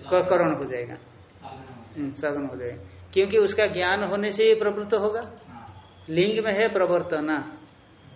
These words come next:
Speaker 1: क्योंकि प्र-, प्रवर्तना है, किंतु वो प्रवर्तना का ज्ञान जब तक पुत्र को नहीं होगा वो प्रवृत्त नहीं होगा। तो ये हो गया करण, उसका ज्ञान होना चाहिए।
Speaker 2: उद्देश्य का अभिप्राय का ज्ञान
Speaker 1: हाँ।
Speaker 2: ही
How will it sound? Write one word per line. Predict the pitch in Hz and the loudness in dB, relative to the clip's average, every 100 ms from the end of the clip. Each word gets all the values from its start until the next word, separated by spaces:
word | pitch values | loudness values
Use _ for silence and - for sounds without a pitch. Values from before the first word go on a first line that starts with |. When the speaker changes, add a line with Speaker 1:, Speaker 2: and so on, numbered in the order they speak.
| - - | -20 -6
Speaker 1:
क्योंकि | 190 196 202 | -4 0 0
प्र-, | 190 170 175 175 | 2 2 0 -2
प्रवर्तना | 196 202 202 196 170 | 0 2 0 0 0
है, | 139 135 135 - - - | -2 -4 -8 -16 -16 -10
किंतु | 196 214 | 0 0
वो | |
प्रवर्तना | - 170 165 202 202 220 220 | 0 0 2 0 0 -2 -2
का | 220 233 | 0 -2
ज्ञान | 160 143 156 151 185 220 | -2 0 2 2 0 0
जब | 208 214 214 | 0 0 -2
तक | 214 | -6
पुत्र | 208 196 190 202 | -4 -4 -2 0
को | 208 | 0
नहीं | 196 185 202 | -2 -2 -2
होगा | 185 185 175 | 0 0 0
वो | 165 | -2
प्रवृत्त | 170 196 208 208 | -2 -2 -2 -4
नहीं | 226 226 | -6 -4
होगा। | 214 220 226 - - - - | -4 -4 -6 -14 -20 -20 -4
तो | 190 | 4
ये | 180 180 | 4 6
हो | 165 | 2
गया | 160 196 | 2 -2
करण, | 196 160 123 117 - - - 151 | -2 -4 -6 -14 -20 -20 -18 -8
उसका | - 170 | -2 0
ज्ञान | 165 170 156 | 2 0 0
होना | 139 135 | -4 -8
चाहिए। | - 127 127 | -10 -16 -16
Speaker 2:
उद्देश्य | - 113 - - - 127 127 156 160 156 - | -20 -20 -20 -20 -20 -20 -20 -12 -10 -10 -14
का | 165 | -16
अभिप्राय | 139 139 - 143 | -14 -16 -16 -16
का | 139 143 - 120 | -16 -16 -18 -18
ज्ञान | 127 147 | -8 -8
Speaker 1:
हाँ। | 131 147 | -8 -12
Speaker 2:
ही | 160 - | -14 -16